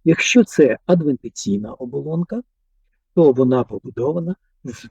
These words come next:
пластинки пухкої волокнистої сполучної тканини. Якщо це цирозна оболонка, то в ній пластинка сполучної тканини, е, вкрита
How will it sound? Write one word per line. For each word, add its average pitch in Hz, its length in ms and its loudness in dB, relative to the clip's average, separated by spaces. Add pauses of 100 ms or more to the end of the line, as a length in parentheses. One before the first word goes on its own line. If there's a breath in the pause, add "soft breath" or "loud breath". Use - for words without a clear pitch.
пластинки 165 880 0
пухкої 175 540 2
волокнистої 131 800 0
сполучної - 760 -8
тканини. 101 500 -12 (560)
Якщо 190 300 4
це 175 140 4
цирозна 139 340 4
оболонка, 220 340 4
то 180 260 4 (260)
в 151 140 2
ній 165 220 6
пластинка 147 580 2
сполучної 117 580 -4
тканини, 151 560 -4 (260)
е, 151 100 4
вкрита 180 580 0